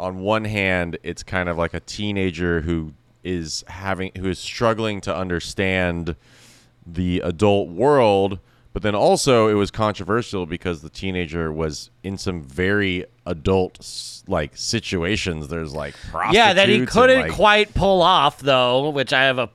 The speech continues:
Speaker 2: I take issue with, but we'll get to that <laughs> when we discuss the book.
Speaker 1: Right, right.
Speaker 2: <laughs> It's
Speaker 1: Um,
Speaker 2: like,
Speaker 1: but
Speaker 2: bro.
Speaker 1: yeah, it's also, it's also a little different for us because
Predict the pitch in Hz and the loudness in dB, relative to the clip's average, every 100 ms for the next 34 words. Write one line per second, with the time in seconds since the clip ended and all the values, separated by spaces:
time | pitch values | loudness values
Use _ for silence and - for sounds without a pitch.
0 | - 131 123 - 135 139 135 - 135 143 | -4 -2 0 -2 -4 -2 -4 -2 0 0
1 | 139 139 139 135 131 117 143 131 170 180 | 2 0 2 0 -2 -2 0 0 0 0
2 | 226 190 175 185 - 202 - 180 165 175 | 0 0 -2 -2 0 0 0 -6 -2 0
3 | 170 - - - 110 107 107 92 80 78 | 0 0 -6 -14 -2 2 4 4 2 -2
4 | 87 85 78 110 226 - 247 226 123 127 | -2 0 2 0 -2 0 2 4 6 6
5 | 233 107 131 240 208 160 120 131 147 151 | 4 4 4 6 6 6 4 2 4 2
6 | 151 165 151 - _ _ _ 127 - 147 | 4 4 4 2 _ _ _ -4 2 2
7 | 143 156 139 131 131 107 117 120 104 - | 2 2 4 4 2 0 -4 -4 -8 -2
8 | 107 - 107 107 - 101 - 98 90 76 | -2 2 4 4 0 -6 0 2 2 -2